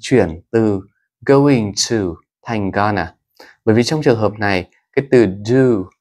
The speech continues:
là động từ chính, còn cái gonna nó không phải động từ chính. Người ta sẽ có xu hướng làm nhẹ, làm mở nó đi. Đó, thế là cái âm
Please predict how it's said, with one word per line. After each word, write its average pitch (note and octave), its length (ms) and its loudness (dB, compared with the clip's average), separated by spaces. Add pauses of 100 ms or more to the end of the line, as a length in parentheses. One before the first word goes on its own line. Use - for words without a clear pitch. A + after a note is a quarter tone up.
là G#2 100 -6
động G2+ 200 -6
từ F#2+ 120 -4
chính, F2+ 300 -6 (420)
còn F#2+ 200 -6
cái G2 180 -2 (120)
gonna A2 520 -2
nó F#2 80 -10
không A#2 120 -6
phải F#2+ 80 -4
động - 200 -10
từ F2 100 -6
chính. F2+ 300 -4 (340)
Người A2+ 100 0
ta D3 100 4
sẽ C3+ 180 -2
có B2 100 0
xu C#3+ 200 2
hướng B2 340 2
làm A2 280 -6
nhẹ, G2+ 180 -6
làm E2+ 200 -8
mở E2+ 200 -6
nó E2 60 -12
đi. G2+ 100 -2 (680)
Đó, F#2+ 200 -2 (260)
thế A#2+ 80 0
là A2+ 100 0
cái A2 100 2
âm B2+ 300 -2